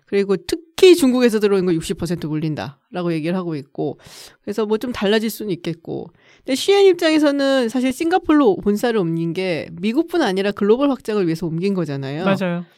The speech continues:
Speaker 1: 쉬엔도 그렇고 테무도 마찬가지인 걸 제가 알아요. 테무 같은 경우에도 이 모 회사가 피디디 홀딩스라고 제가
Speaker 2: 맞아요.
Speaker 1: 알고 있거든요. 근데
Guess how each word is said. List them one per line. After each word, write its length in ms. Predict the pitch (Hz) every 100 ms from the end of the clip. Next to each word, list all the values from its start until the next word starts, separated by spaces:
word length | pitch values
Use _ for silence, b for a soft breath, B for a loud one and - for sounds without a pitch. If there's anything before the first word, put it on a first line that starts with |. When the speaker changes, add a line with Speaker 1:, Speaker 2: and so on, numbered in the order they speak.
| b _ -
Speaker 1:
쉬엔도 440 | - 339 320 294
그렇고 320 | 226 208 208
테무도 560 | 214 - 480 466 415 381
마찬가지인 580 | 185 170 254 254 233 220
걸 140 | 196
제가 240 | 190 170
알아요. 240 | 139 123 - -
테무 240 | 269 285
같은 260 | 262 269 226
경우에도 480 | 208 190 190 185
이 220 | 190 196 214
모 240 | 170 208
회사가 380 | 302 311 254 240
피디디 500 | - - 339 349 302
홀딩스라고 1000 | 285 269 247 240 196 175 165 160 156 143
제가 160 | 175
Speaker 2:
맞아요. 160 | 170 165
Speaker 1:
알고 160 | 165
있거든요. 460 | 143 160 165 247 349 349 -
근데 160 | 220